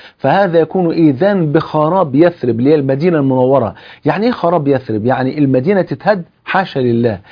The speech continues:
إنما المقصود هنا هو خلوها من السكان. يبقى عمران بيت المقدس خراب يثرب، وخراب يثرب خروج الملحمة اللي هي الملحمة الكبرى،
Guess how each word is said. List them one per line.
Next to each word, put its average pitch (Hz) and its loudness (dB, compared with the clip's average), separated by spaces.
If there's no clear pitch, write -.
إنما 139 0
المقصود 143 -2
هنا 196 0
هو 180 2
خلوها 160 0
من 170 0
السكان. 107 -4
يبقى 117 0
عمران 151 0
بيت 196 0
المقدس 214 -2
خراب 170 2
يثرب، 113 -4
وخراب 180 2
يثرب 208 0
خروج 185 2
الملحمة 175 0
اللي 131 2
هي 175 6
الملحمة 170 0
الكبرى، 139 -2